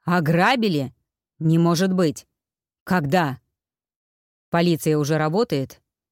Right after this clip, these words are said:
Спецотряд иных уже вызвали?»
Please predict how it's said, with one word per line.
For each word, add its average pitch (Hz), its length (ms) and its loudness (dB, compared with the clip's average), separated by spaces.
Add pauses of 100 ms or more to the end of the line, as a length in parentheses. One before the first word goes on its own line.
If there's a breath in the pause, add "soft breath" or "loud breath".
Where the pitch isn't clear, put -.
(140)
Спецотряд 185 840 -2
иных 190 360 2
уже 151 240 0
вызвали?» 165 640 0